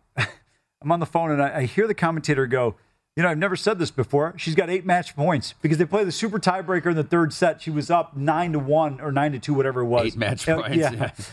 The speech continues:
Speaker 1: So, uh, it was nine to one. Uh, so, uh, obviously gets there comfortably in that one in the, in the super tiebreaker. So
Speaker 2: You, are you in favor of a super tiebreaker,
Speaker 1: I
Speaker 2: or you
Speaker 1: am.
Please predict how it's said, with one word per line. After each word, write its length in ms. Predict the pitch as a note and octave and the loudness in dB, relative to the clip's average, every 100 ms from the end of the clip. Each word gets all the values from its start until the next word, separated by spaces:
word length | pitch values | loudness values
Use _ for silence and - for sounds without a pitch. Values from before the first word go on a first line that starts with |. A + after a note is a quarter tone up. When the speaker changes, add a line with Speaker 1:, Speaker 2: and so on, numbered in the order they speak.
| C3+ | -8
Speaker 1:
So, 360 | - F3 D3+ D3 | -2 0 2 2
uh, 160 | D#3 | 0
it 20 | F#3 | -2
was 100 | D#3 | 0
nine 200 | F3 E3+ | 0 0
to 80 | |
one. 320 | D3 D3 A#2+ C#3+ | 2 0 0 0
Uh, 240 | C#3+ C3 | 2 2
so, 320 | - D3 B2 - - - _ | 0 0 -2 -8 -20 -20 _
uh, 140 | - C#3 | -2 0
obviously 380 | D#3+ D#3 - D3 | 0 0 0 2
gets 260 | A#2+ C#3+ | 2 0
there 240 | - C#3 C3 | 2 0 2
comfortably 520 | - C#3 C#3 B2 C3 | 0 0 0 2 2
in 80 | B2 | 4
that 200 | B2+ B2+ | 0 0
one 300 | B2+ B2 B2 | 0 0 0
in 160 | C3+ | 0
the, 120 | B2 G#2+ D3+ | 0 2 2
in 120 | C#3 | 2
the 100 | B2 | 2
super 240 | A#2 - A2+ | 0 0 0
tiebreaker. 540 | A#2+ A#2+ A2+ A2+ G#2+ | 2 0 0 0 0
So 240 | - A#2+ G#2 - | 0 0 0 -2
Speaker 2:
You, 180 | D3 F3+ - | 0 2 2
are 60 | |
you 140 | D#3 G3 | 2 0
in 80 | |
favor 300 | D#3+ F3 E3 | 2 0 2
of 100 | E3+ | 0
a 60 | D#3+ | 0
super 260 | - D#3+ D#3+ | 0 0 0
tiebreaker, 560 | D#3+ D#3 D#3 D3+ F3+ | 0 0 0 2 2
Speaker 1:
I 60 | C#3+ | 2
Speaker 2:
or 60 | |
you 60 | D3 | 0
Speaker 1:
am. 120 | C#3 | -2